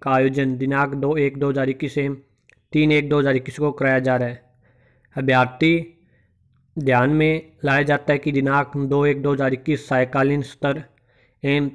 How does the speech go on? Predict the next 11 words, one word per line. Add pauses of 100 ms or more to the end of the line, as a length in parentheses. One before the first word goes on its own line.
तीन
एक
दो
हज़ार
इक्कीस
को
प्रातःकालीन
सत्र
व
सायकालीन (140)
सत्र